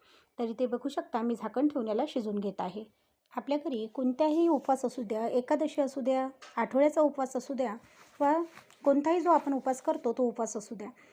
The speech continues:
त्या दिवशी आपल्या घरी अत्यंत आवडीने खाणा जाणारा पदार्थ म्हणजे साबुदाणा खिचडी. कारण की साबुदाणा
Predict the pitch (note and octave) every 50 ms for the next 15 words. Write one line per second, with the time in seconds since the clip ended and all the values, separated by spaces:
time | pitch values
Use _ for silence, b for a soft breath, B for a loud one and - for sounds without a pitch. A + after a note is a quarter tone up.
0 | b b _ - D#4 D#4 F4 E4+ D4+ - D#4 D4+ - C#4+ C#4+ - C4+ C#4 A#3+ A#3
1 | - - D4+ D#4 D#4+ D#4 D#4 C#4+ B3+ B3 B3 B3 B3 B3 A#3+ A#3+ - B3+ C4 C4
2 | B3 - B3 A#3 A3+ A#3 A3 A#3 A3+ A#3 A#3 A#3 A#3+ A#3+ - B3+ B3 D4+ D4+ D4
3 | D4+ A3 G3 G3+ A3+ A3+ A3 A3+ A#3+ - - F#3 F#3 A3 G3+ G3 G3 G3+ G3+ -
4 | G#3+ G#3 - A3 G#3 G#3 G#3 - C#4+ D4 E4 E4+ E4 C#4+ C4+ C4 - A3 G#3 A#3
5 | C#4 C#4